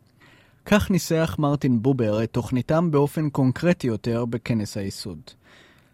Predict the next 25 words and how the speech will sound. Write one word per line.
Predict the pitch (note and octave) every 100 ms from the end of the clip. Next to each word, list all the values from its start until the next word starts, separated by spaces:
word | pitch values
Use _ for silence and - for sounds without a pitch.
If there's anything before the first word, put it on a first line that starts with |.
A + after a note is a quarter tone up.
| -
"העניין | D#3+ F3+ G#3
עבורי | G#3 D3+ D3 F3+
מבחינה | F3+ D3 - C#3 D3
אנושית | C3+ - E3+ F#3+
הוא | D3+
שכל | - C3+ - F3+ G3
הנותר | F3 D3+ D3+ D3
מיהדות | C#3 A#2 G#2+ G#2 C3
גרמניה | - A2+ G#2 A2+ A#2 B2 C3+ - - _ _
יכונס | C#3 B2+ A2+ D#3 F3 F#3+ E3+
ויוקם | D#3 C#3 D#3+ D#3
לתחייה | D3+ - - B2+ C#3 D#3+
סביב | - C#3 C3
עבודה | A#2 A2+ G#2+
רוחנית. | G#2 G#2 G#2+ G2 F2+ - - - - - - _
היהדות | C#3 C#3+ C#3+ G3 G3+
הגרמנית | D#3 C#3 B2+ D3+ E3+
הייתה | D3+ C3+ D#3+
אחת | D3 F3 F3+
מן | E3+
התופעות | D3+ C#3+ C3+ B2+ C#3+ D#3
הייחודיות | D3+ C3+ A2+ D3 C3+ D3 F3 D#3+
ביותר | C#3+ B2 C#3+ C3+
בהיסטוריה | A#2+ A2 A2 - A2 G#2
הגרמנית." | G2+ G2+ G2 F2+ F2 - -